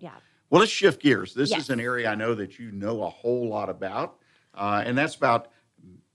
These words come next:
Speaker 2: taking the steps or making that first impression,
Speaker 1: Mm-hmm.
Speaker 2: maintaining that impression. Uh,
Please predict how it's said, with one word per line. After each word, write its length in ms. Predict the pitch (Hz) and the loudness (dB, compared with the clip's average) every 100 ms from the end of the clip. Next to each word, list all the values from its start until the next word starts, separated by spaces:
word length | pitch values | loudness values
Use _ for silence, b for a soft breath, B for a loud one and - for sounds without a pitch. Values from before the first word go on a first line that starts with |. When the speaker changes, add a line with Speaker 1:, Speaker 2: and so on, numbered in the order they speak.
| _ | _
Speaker 2:
taking 460 | - 143 143 131 120 | -4 -4 -2 -2 -2
the 80 | 95 | -6
steps 460 | - 120 120 - | -2 0 0 -4
or 120 | 92 92 | -10 -6
making 400 | 98 117 117 104 | -2 -2 -4 -6
that 220 | 95 - | -6 -10
first 440 | _ - 123 123 | _ -4 -4 -4
impression, 640 | 98 87 117 117 - 110 101 | -10 -6 -4 -4 -4 -10 -8
Speaker 1:
Mm-hmm. 280 | 95 95 98 | -10 -10 -4
Speaker 2:
maintaining 560 | 95 95 95 117 120 | -2 -2 -4 -2 -2
that 180 | 113 113 | -2 -2
impression. 720 | 110 98 - 113 107 113 110 107 b b b - | -4 -4 -2 -2 -4 -6 -8 -8 b b b -12
Uh, 340 | 95 95 95 | -8 -6 -6